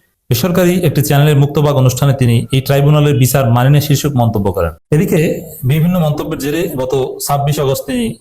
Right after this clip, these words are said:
তিন মাসের জন্য ফজলুর রহমান দলীয় সব পদ স্থগিত করে বিএনপি। পদ স্থগিত থাকা অবস্থায় কিশোরগঞ্জ চার আসন থেকে প্রাথমিকভাবে তাকে নমিনেশন দেয় বিএনপি। এখন দেখেন, এই ট্রাইব্যুনালের বিচার মানি না, তাহলে বিএনপি, এখানে বিএনপির সাথে একটু রিলেট করেন।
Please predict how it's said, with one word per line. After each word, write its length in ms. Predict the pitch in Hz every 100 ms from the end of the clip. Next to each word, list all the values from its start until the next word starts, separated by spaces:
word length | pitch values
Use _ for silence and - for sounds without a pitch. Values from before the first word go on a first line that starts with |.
| -
তিন 160 | 160
মাসের 260 | 151 135 156 160 _ _ _ 110
জন্য 220 | 127 131 120
ফজলুর 240 | 127 123
রহমান 260 | 131 123 113
দলীয় 260 | 120 131 135 175 -
সব 220 | - - -
পদ 180 | 113 110
স্থগিত 360 | - 120 117
করে 220 | 120 104
বিএনপি। 400 | 98 101 85 85 78 _ _ _ _ - 147
পদ 140 | 151
স্থগিত 280 | 147 359 175
থাকা 140 | 170
অবস্থায় 340 | 151 143 - 277
কিশোরগঞ্জ 380 | 135 151 147
চার 400 | 143 - 175 -
আসন 260 | 143 - 139
থেকে 200 | 120 151 160 - _ _ -
প্রাথমিকভাবে 760 | 135 165 165 156 147 131 - - _ _ _ -
তাকে 220 | 127 131
নমিনেশন 480 | 123 123 262 151 143
দেয় 120 | 175
বিএনপি। 380 | 120 95 85 - _ -
এখন 240 | 147 165
দেখেন, 320 | 127 104 87 - _ _ _ -
এই 140 | 160 190
ট্রাইব্যুনালের 640 | 175 185 170 180 190 190
বিচার 400 | 156 156 190 170
মানি 240 | 139 143
না, 260 | 123 - - _ _
তাহলে 180 | - 160
বিএনপি, 520 | 139 165 180 - -
এখানে 200 | 147 175
বিএনপির 280 | 143 165 160
সাথে 180 | 175 175
একটু 120 | 156
রিলেট 260 | 131 127 117
করেন। 220 | 98